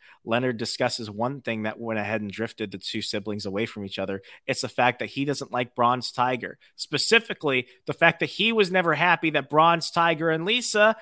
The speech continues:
were a thing. So that was,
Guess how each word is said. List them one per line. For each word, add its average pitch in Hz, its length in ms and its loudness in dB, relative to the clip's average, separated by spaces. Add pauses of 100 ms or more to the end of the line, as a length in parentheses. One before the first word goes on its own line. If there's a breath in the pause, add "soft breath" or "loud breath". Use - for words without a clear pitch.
(140 loud breath)
were 277 220 2
a 311 100 6 (160)
thing. 277 680 0 (140)
So 156 640 2 (280)
that 202 260 6
was, 151 360 -4